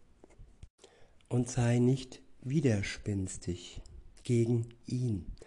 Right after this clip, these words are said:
denn er wird eure Übertretungen nicht ertragen, denn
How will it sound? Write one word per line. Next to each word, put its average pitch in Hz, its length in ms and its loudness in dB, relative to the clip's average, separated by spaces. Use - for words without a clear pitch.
denn 113 160 2
er 147 380 2
wird 131 380 2
eure 117 360 4
Übertretungen 123 1120 2
nicht - 460 0
ertragen, 127 800 -2
denn 120 320 4